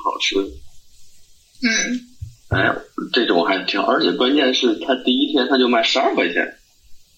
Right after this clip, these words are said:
Speaker 2: 嗯。
Speaker 1: 嗯，就相当于一，呃，两个荤菜，一个素菜，两荤一素。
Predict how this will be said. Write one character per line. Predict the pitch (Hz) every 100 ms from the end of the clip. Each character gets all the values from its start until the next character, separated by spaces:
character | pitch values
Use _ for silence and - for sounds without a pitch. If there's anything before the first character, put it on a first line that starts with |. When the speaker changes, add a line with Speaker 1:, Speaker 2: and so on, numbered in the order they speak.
| _ - - - _ - -
Speaker 2:
嗯。 | 254 277 254 233 214 - - - - -
Speaker 1:
嗯， | 120 120 -
就 | 123
相 | 139 123
当 | 123
于 | 120 120 - -
一， | 107 107 -
呃， | 87
两 | 98 92
个 | 95
荤 | 95 -
菜， | - 113 95
一 | 98
个 | 104
素 | 120 104
菜， | 87 78 85
两 | 90 80
荤 | - 107
一 | 104
素。 | 104